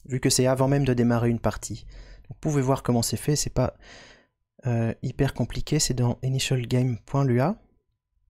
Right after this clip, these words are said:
Pas du tout. Ça doit être dans main point lua directement. Ouais, on charge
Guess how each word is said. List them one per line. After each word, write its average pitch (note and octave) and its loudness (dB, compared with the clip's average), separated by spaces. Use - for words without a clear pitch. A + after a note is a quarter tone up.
Pas A2+ 0
du B2 -2
tout. - -8
Ça - -14
doit A#2 2
être A2+ 0
dans A2+ 2
main A2+ 2
point A2+ -2
lua B2 0
directement. C#3+ -6
Ouais, C3 2
on C#3 2
charge C#3+ 2